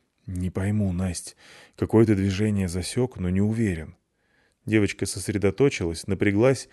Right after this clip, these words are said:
глаза ее блеснули нездешней синевой. «Вон там», — она ткнула пальцем, — «и там, и еще там! Их много, они вокруг».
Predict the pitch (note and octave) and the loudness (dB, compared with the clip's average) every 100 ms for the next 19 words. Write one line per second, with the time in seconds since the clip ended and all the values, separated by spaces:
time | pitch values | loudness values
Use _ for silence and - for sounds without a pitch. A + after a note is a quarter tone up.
0 | - - _ G#2 G2+ F#2+ B2+ A#2+ G2 G#2 | -20 -20 _ 2 4 4 4 2 2 0
1 | G2+ F#2+ - B2 A2 G2 F#2 F#2 G#2 - | 0 -2 -2 -2 0 0 -2 0 -2 -2
2 | G2+ - G#2 G#2 F2+ D2+ C#2+ _ _ _ | -6 -4 -2 -2 -2 -4 -10 _ _ _
3 | _ _ _ _ _ - D3+ D3 - D#3+ | _ _ _ _ _ -6 -4 -4 -2 0
4 | C3+ G#2 _ _ _ _ - F#2 F2 - | -2 -4 _ _ _ _ -4 -4 -4 -2
5 | F#2 F2 - F2+ D#2+ - F#2 - _ _ | 0 0 0 -4 -6 -10 -12 -14 _ _
6 | _ - F3 - D#3+ C#3+ C3+ _ _ - | _ -6 -6 -2 0 0 -4 _ _ -6
7 | E3+ G3 F#3 G#3+ - G3+ C3+ A#2 _ _ | 2 4 4 2 2 2 0 -4 _ _
8 | _ F#3+ - E3 E3+ A3+ A#3 E3 A2+ - | _ -2 0 4 6 6 6 4 2 -4
9 | - - F3 G3+ G#3 A3+ - B3+ F#3+ - | -20 0 6 8 8 6 8 6 6 0